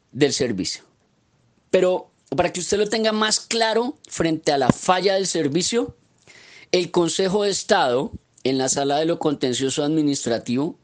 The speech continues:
en la sección tercera de la subsección A, y cuyo consejero ponente en su momento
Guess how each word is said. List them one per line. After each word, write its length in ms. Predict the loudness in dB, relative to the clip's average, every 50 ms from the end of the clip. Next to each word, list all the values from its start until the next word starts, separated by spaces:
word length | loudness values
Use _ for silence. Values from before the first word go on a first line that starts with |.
| _ _
en 140 | -4 -2 -2
la 100 | -2 -2
sección 460 | -2 -4 -4 -4 -2 -2 -2 -4 -2
tercera 600 | -2 -2 -2 -2 -2 -2 -2 -2 -2 -4 -6 -8 _ _ _ _ _ _ _
de 200 | -6 -4 -2 -2
la 120 | -2 -2
subsección 720 | -4 -6 -8 -8 -6 -8 -6 -6 -6 -6 -4 -4 -6 -6 -4 -4
A, 260 | -2 -2 -2 -4 -8 -14 -20 -20 _ _ _ -20 -20 -20 -20 -20 -20 -20 -20 -20 -20 -20 -20 _ _ _ _ _ _ _
y 180 | -4 -4 -4 -2
cuyo 380 | -2 -2 0 2 0 2 2 2 0 0
consejero 640 | _ 0 0 0 0 0 0 0 2 2 2 4 4
ponente 460 | 4 4 4 2 0 0 0 0 0
en 100 | 2 0
su 160 | 0 0 0
momento 640 | 0 2 2 2 2 2 2 0 0 0 0 0 0